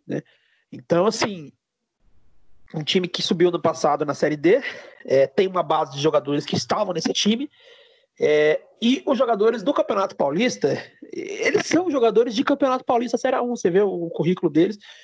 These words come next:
jogadores que, que às vezes disputaram a Série B no segundo semestre e vão jogar o Paulista um em algum time, estão lá no Ituano, e a maioria com um ano de contrato. Os destaques são esses mesmo, né? O, o Serrato, o Baralhas,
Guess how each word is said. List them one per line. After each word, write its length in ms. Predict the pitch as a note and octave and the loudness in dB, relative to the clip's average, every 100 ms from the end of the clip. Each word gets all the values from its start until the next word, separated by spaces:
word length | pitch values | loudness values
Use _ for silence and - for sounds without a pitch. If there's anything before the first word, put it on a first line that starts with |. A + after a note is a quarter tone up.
| - _ | -20 _
jogadores 380 | - F3+ F3 G3 | 0 0 0 -4
que, 80 | A3 | -6
que 380 | - F#3 D#3+ C#3 | -10 -8 -2 0
às 100 | C3 | 2
vezes 160 | E3 | 2
disputaram 420 | D#3+ - F3 E3+ D#3+ | 0 -6 -2 -2 -2
a 40 | |
Série 200 | E3+ E3 | 0 0
B 220 | C3+ F3 | 2 2
no 80 | D#3+ | 2
segundo 280 | - D3 D#3+ | -2 -4 -4
semestre 560 | - D3 D#3+ G3+ G3+ | -2 0 2 0 0
e 20 | A#3+ | 0
vão 180 | G#3+ | 0
jogar 220 | A#3 G#3+ G#3+ | 2 0 2
o 40 | |
Paulista 400 | G#3+ F#3+ G3+ F3+ | 2 0 0 -2
um 140 | F#3 | -2
em 80 | A3+ | 0
algum 240 | G#3 F3 G#3 | -2 -2 -6
time, 320 | - A3 A#3+ | -4 -2 -2
estão 260 | - B3+ | -2 -2
lá 140 | A#3 F3+ | -2 -2
no 60 | |
Ituano, 460 | F#3+ A3+ G#3+ G3+ B3 _ - - - - _ | 0 2 2 2 -4 _ -20 -20 -20 -20 _
e 160 | - A3 | -2 0
a 60 | |
maioria 380 | A#3 C4+ C4 C4 | 2 2 2 0
com 160 | C#4 D#4+ | -2 0
um 120 | C#4+ | 2
ano 200 | A#3+ C#4 | 2 0
de 100 | F#3+ | -2
contrato. 640 | G3 D3+ - D3+ A3 - - - - | -2 -2 0 0 -2 -6 -10 -14 -10
Os 180 | - D3+ | -4 -2
destaques 360 | F#3+ G#3 G#3 | 0 -2 -2
são 160 | - F3+ | -2 0
esses 260 | E3+ - D#3 | 0 -2 0
mesmo, 300 | D3 E3+ C#3+ | 2 2 2
né? 160 | C#3 | 2
O, 360 | C3+ C3+ C#3 C3+ | 2 2 2 2
o 340 | - - - | 0 -16 -6
Serrato, 560 | - C3+ D3 E3 D#3 C#3 | 0 2 2 0 0 0
o 60 | |
Baralhas, 500 | C3 B2+ C3+ D#3 E3+ | 2 2 2 2 -2